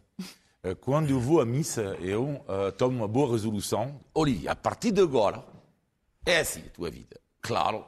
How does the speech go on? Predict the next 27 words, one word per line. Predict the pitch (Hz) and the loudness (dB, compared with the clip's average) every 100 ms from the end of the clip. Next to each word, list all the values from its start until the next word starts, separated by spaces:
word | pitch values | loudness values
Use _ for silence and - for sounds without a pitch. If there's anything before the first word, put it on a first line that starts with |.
| - 95 | -16 -12
depois | 90 87 104 87 | -12 -8 -6 -6
não | 110 101 | -4 -4
respeito, | 101 - 147 208 - - | -4 0 0 0 -4 -4
até | - 185 | 0 2
a | 208 | 2
próxima, | - 202 - 131 101 | 4 2 2 -2 -2
a | |
missa, | 120 175 - - | 2 0 0 -4
a | 104 | -2
missa | 151 160 98 | 0 0 -4
seguinte, | - 131 131 226 - - - - - _ | -2 -2 -2 -4 -6 -14 -18 -20 -20 _
na | - | -8
qual | - 139 | 0 2
eu | 110 | 2
vou, | - | -2
é | 139 | -2
a | |
mesma | 98 67 71 | -2 -4 -10
coisa, | - - - | -14 -20 -16
é | - | -8
a | |
mesma | 104 104 | -6 -4
coisa | - 127 80 | -2 -2 -2
que | 62 | -8
a | |
cop. | - - - | -14 -8 -2
Agora, | 151 156 | 2 2